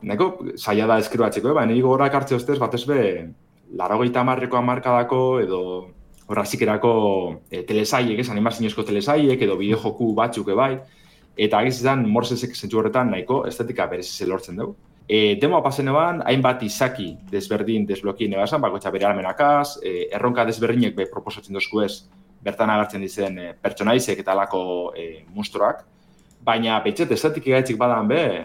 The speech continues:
merezi dugu, eh, probetiek eta mundu honetan barneratziek, e, Morse zena nahiko berezitxo dela moten dugu.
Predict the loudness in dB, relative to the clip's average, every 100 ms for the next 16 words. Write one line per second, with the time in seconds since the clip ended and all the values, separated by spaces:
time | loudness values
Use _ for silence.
0 | -12 -4 -2 0 2 4 4 4 2 2
1 | 2 0 0 -2 -2 -6 0 2 2 2
2 | 2 0 -4 -14 _ -2 -2 0 -2 0
3 | -2 -2 -10 _ _ _ _ _ -4 -2
4 | 0 0 2 0 0 0 0 0 0 0
5 | -4 -6 -2 -2 -2 -4 -4 -4